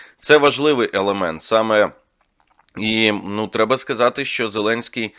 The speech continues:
заради цього прилетів, а, призупинив свій візит до Південно-Африканської Республіки, прилетів до Києва і тепер, як відомо, з першої леді полетіли до Риму,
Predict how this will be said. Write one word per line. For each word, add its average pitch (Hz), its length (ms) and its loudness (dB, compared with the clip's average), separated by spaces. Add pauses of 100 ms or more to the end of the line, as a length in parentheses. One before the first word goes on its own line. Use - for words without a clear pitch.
(340)
заради 110 480 0
цього 107 340 -4
прилетів, 107 680 -4 (840)
а, 98 380 2
призупинив 117 640 -4
свій 110 200 -8
візит 104 360 -4
до 104 140 0
Південно-Африканської 101 1160 0
Республіки, 113 720 -6 (920)
прилетів 120 480 0
до 104 160 -2
Києва 143 440 0
і 107 60 0
тепер, 120 480 0 (380)
як 110 240 0
відомо, 123 360 0
з - 80 -6
першої 117 460 0
леді 117 380 0 (340)
полетіли 127 760 2
до 113 220 2
Риму, 113 420 0